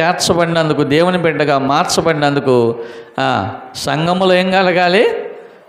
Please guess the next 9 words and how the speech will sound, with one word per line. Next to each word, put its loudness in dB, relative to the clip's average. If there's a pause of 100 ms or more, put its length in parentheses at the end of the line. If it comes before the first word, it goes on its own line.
సంతోషం -2
కలగాలి. -2
నీ 0
దైవజనుడికి 0
సంతోషం -2
కలగాలి. -6 (2000)
నీ 2
దైవజనుడు 2
సంతోషపడాలి. 0